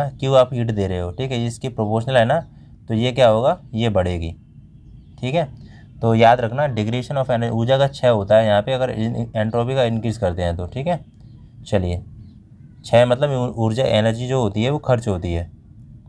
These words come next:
डिग्रेडेशन होती है, ठीक है। ए परपेचुअल मोशन मशीन इज, तो पीएमएम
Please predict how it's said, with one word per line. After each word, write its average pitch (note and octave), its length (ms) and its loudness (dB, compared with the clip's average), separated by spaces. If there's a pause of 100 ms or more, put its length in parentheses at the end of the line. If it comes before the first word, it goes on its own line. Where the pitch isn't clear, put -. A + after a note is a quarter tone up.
(400)
डिग्रेडेशन G#2 440 0
होती F#2 240 -4
है, F2+ 80 -4
ठीक C3 160 -8
है। B2 180 -4 (300)
ए D3 100 0 (420)
परपेचुअल C#3 540 2
मोशन C#3 300 -2
मशीन B2 280 -2
इज, F#2 300 -6 (1500)
तो D3 60 0
पीएमएम C3+ 1800 0